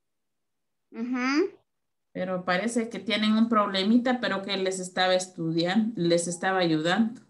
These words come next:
Speaker 1: Ah, sí, primero Dios que sí puedan co-, ah, ahí sí que arreglarlo, porque si no,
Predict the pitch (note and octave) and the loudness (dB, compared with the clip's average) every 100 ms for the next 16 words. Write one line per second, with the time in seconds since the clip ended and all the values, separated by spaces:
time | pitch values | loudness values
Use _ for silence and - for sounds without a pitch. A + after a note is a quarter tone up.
0 | _ _ _ _ _ _ _ _ - - | _ _ _ _ _ _ _ _ -20 -20
1 | _ - G#3+ G#3 G#3 G#3 G#3+ A3+ A#3+ - | _ -6 -4 0 0 0 0 -2 -6 -10
2 | - C4 C4+ C4+ C4+ C4 B3+ B3+ C4 C4+ | -6 -6 -2 2 4 4 4 4 2 0
3 | C4 C4 B3 B3 B3 _ A3+ A3+ A#3+ A#3 | -2 -2 -2 -2 -6 _ -6 -4 -4 -4
4 | A#3 A3+ G3+ A3 A3 A3+ A3 A3+ - A3 | -4 -4 0 2 2 2 -2 -4 -2 0
5 | A3+ B3 C4 C4 A#3+ G#3 F#3+ - _ _ | 2 0 -4 -2 0 0 -4 -10 _ _
6 | _ _ _ _ _ _ _ _ _ A3+ | _ _ _ _ _ _ _ _ _ -6
7 | A#3 A#3+ A3+ A#3+ B3 D4+ D4+ C#4+ C4+ C4 | 0 0 2 2 2 2 0 -2 -2 -2
8 | C4 B3 | -2 -6